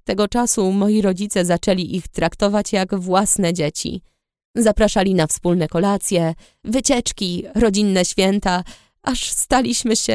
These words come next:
jedną wspólnotą. Nawet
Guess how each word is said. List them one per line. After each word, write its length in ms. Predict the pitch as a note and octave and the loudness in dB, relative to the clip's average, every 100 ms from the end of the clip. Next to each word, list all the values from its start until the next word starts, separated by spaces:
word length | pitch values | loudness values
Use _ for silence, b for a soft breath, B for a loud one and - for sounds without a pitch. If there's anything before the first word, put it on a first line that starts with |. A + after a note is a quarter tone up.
| G2 | 0
jedną 640 | G2 F3 E3+ F3+ F#3 D#3+ | 0 2 2 2 2 0
wspólnotą. 760 | - - E3+ F3 D#3+ D#3 D#3+ - - _ _ _ _ _ _ | -2 0 2 2 2 -2 -6 -8 -14 _ _ _ _ _ _
Nawet 440 | G#3+ G#3+ G#3 G3+ | -2 0 2 -2